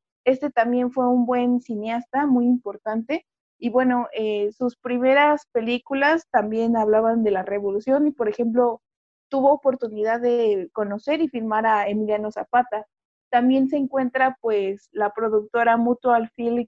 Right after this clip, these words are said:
Corporation y fue una de las primeras empresas estadounidenses dedicadas al cine y es también muy importante porque produció varias de las películas de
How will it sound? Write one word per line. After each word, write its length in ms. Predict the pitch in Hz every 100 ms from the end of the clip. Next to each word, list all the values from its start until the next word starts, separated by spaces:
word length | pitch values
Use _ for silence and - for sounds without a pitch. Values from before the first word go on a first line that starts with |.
| _
Corporation 720 | 214 208 - 196 226 254 311 466 _ _ _ -
y 80 | 240
fue 200 | 269 262
una 200 | 277 285
de 80 |
las 220 | 247 214 -
primeras 480 | 254 254 269 277
empresas 580 | 302 277 269 285 277 269
estadounidenses 960 | 254 - 214 208 214 214 233 240 247 247
dedicadas 640 | 208 208 - 214 220 220
al 160 | 208 220
cine 340 | 277 254 302 - _ _ _
y 160 | 247 247
es 400 | 247 262 - _ _
también 440 | 247 233 247 311 302
muy 280 | 277 320
importante 640 | 339 - 262 269 247 262 294 -
porque 580 | 240 - 208 196 196 - _
produció 600 | 233 233 226 - 247 240
varias 260 | 233 240 247
de 80 |
las 140 | 196 -
películas 560 | 196 208 - 214 208 190
de 400 | 175 175 185